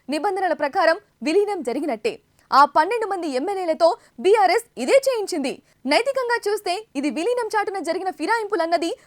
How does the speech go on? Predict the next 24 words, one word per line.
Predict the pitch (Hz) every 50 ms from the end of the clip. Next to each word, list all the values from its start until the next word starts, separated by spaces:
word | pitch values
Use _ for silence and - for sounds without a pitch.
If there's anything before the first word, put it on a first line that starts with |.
| _ - 247 240 277
రాజకీయ | 349 466 440 - 370 440 415 262
విశ్లేషకులు | 320 330 - 440 415 - 427 403 392 370 - -
చెప్పే | 339 - - 302 277 208 214
మాట. | 226 240 233 190 - _ _ _ _ _ _ _ - 226
ఒక్కొక్కరుగా | - - - 466 453 - - 403 381 269 320 330 339 349 - -
కాంగ్రెస్కి | 349 339 370 415 427 440 - - - 370 311
హ్యాండ్ | 294 294 381 392 415
ఇచ్చి | - - - 359 370 466 _ _ _ - 214
బీఆర్ఎస్ | 320 392 539 508 494 494 427 -
లో | 392 415 349 254 -
జాయిన్ | 277 302 466 466 466
అవుతున్నట్లు | 392 392 427 370 392 392 - 339 381 285
ప్రకటించినప్పుడే | 269 269 403 427 415 370 - 359 349 339 - 359 330 349 - - _ _ _ - 392
కాంగ్రెస్ | 392 480 523 508 494 494 480 - 311
వారిని | 370 359 392 370 381 - - 277
అనర్హులుగా | 330 392 427 381 415 349 392 262 339 320 320
ప్రకటించాలని | 320 269 - 392 403 403 359 - 370 330 320 320 330 339 - _ _ - -
స్పీకర్ను | - - 466 508 539 587 539 466 453 - 370
కోరింది. | 415 494 494 453 320 302 208 - _ _ _ _ _
కానీ | - 285 285 285 302 381 440 -
సభాపతి | - 262 262 415 453 453 440 427 381 359 370
మాత్రం | 349 359 - 359 392 494 _ _ _ - 269
వారి | - 349 - - - - 302
అభ్యర్థనను | 285 285 403 480 508 381 440 427 403 415